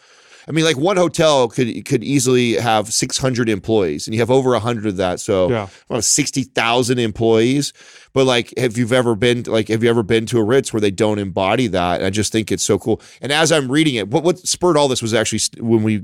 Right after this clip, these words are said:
Speaker 1: just got back from there, right? And I'm like, "Man, this is so impressive." Whenever I go to one of these, they're, it's like this. And as I'm reading the book now, I'm going like, "Oh, okay."
Speaker 2: Makes sense.
Speaker 1: Now it makes sense. It's like they literally, like, this is, like, a co-, a code that they
Speaker 2: Mm-hmm.
Speaker 1: all totally live by.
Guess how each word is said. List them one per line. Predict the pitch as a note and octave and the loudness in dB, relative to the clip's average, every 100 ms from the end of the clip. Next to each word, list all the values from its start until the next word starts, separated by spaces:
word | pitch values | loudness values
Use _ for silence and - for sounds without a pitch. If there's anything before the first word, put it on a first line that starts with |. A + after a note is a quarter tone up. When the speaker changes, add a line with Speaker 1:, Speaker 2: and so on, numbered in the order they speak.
| - | -6
Speaker 1:
just | G#2+ - | -6 -2
got | G#2 | 0
back | A#2 B2 | 0 -2
from | A2+ | -2
there, | F#2+ F2 | -2 0
right? | F#2 | 2
And | G2+ | 0
I'm | F#2 | -4
like, | F2+ - | -12 -6
"Man, | D#3 | -2
this | B2 C#3+ | -2 0
is | C3 - _ _ | -2 -6 _ _
so | - - D3 | -6 0 0
impressive." | B2+ C3 B2+ G#2 F2 | 0 0 0 -2 -4
Whenever | G2 G#2 B2+ | -4 0 2
I | A#2+ | 2
go | A2+ | 2
to | A2+ | 0
one | G#2 | 0
of | F#2+ | 0
these, | F#2 F2 | -2 -2
they're, | F#2 F#2+ F2+ | -2 -4 -4
it's | F#2+ - | -6 -2
like | B2 D3 - | 0 -2 -2
this. | C#3 - - - - - | -4 -4 -10 -20 -20 -10
And | A2+ | -2
as | C#3 C#3 | 0 0
I'm | C3 | 0
reading | A#2+ D3+ C#3+ | 0 0 0
the | A#2+ | -2
book | G2+ E3 - | 0 0 2
now, | A#2+ A2+ | 0 0
I'm | G#2+ | 0
going | G#2 G#2+ | 0 -2
like, | G#2 G2+ - | -2 -4 0
"Oh, | B2+ | 0
okay." | A2+ A2 | 0 2
Speaker 2:
Makes | D3+ C3 | 2 0
sense. | B2+ A2 - | -4 -6 -6
Speaker 1:
Now | C3 C#3+ | 0 0
it | |
makes | B2 A#2 - | 0 -4 0
sense. | F#3 - | 0 0
It's | G#2 | -2
like | A2+ | -2
they | - B2+ | 0 0
literally, | A#2+ C#3+ C3 A2+ G#2 | 2 2 4 2 2
like, | G#2 | 0
this | C3+ - | 0 -2
is, | G#2+ | -2
like, | G2+ F#2+ - | -2 -4 -10
a | - | -16
co-, | - - | -8 -6
a | G#2+ | -6
code | - B2+ D3 F2+ E2 | -2 2 2 0 -6
that | G2+ | -6
they | A2 | -4
Speaker 2:
Mm-hmm. | G2+ | -2
Speaker 1:
all | A2+ B2+ G#2 F#2+ - - - _ | 0 2 0 -2 -8 -20 -20 _
totally | - C#3 B2 A2 | 2 4 4 2
live | G#2 C#3+ | 0 0
by. | B2+ G#2+ | 2 0